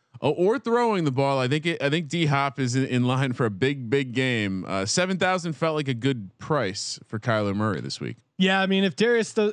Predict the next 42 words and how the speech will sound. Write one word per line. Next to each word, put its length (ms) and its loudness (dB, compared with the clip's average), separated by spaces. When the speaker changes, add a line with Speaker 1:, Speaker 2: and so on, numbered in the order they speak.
Speaker 2:
if 280 -2
Darius 280 2
Slay 220 2
doesn't 220 2
play 160 2
for 80 -4
the 100 2
Eagles, 460 0
DeAndre 420 2
Hopkins 500 -2
could 280 0
have 260 0
a 80 -6
field 260 0
day. 280 0
Uh, 160 -2
we'll 200 2
see, 480 2
uh, 200 0
who 120 2
you 140 4
end 100 2
up 100 -2
stacking 360 0
with, 120 -2
but 120 2
I'm, 120 2
I'm 220 0
assuming 320 2
it's 120 -4
probably, 380 0
you 60 0
gotta 200 2
get 200 -2
D 140 2
Hop 260 2
involved 480 0
in 140 0
there 200 2
as 160 -2
well. 340 2
And 260 2